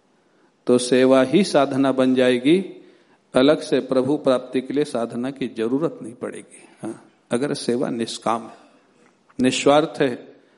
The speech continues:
केवल प्रभु प्राप्ति के लिए है, तो सेवा, धर्म पहली सीढ़ी है,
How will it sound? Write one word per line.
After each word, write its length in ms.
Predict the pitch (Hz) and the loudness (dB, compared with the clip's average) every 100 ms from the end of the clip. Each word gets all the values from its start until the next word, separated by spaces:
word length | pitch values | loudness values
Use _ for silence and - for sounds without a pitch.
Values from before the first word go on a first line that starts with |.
| _ - | _ 2
केवल 220 | 143 151 | 4 4
प्रभु 360 | 131 143 143 175 | 4 2 2 0
प्राप्ति 440 | 147 131 - 208 | 2 -2 -2 -6
के 160 | 202 139 | -2 -2
लिए 260 | 120 120 | 0 -4
है, 220 | 113 - _ _ _ _ _ _ _ _ _ _ _ _ | -6 -12 _ _ _ _ _ _ _ _ _ _ _ _
तो 100 | - | 2
सेवा, 560 | 190 - 151 147 110 - - _ _ _ - | 2 2 2 2 0 -6 -20 _ _ _ -2
धर्म 300 | 135 185 160 | 0 2 0
पहली 360 | - 151 170 180 | 0 0 0 -2
सीढ़ी 400 | 175 156 156 170 | -2 -2 -2 -2
है, 420 | 170 214 - | -2 -6 -14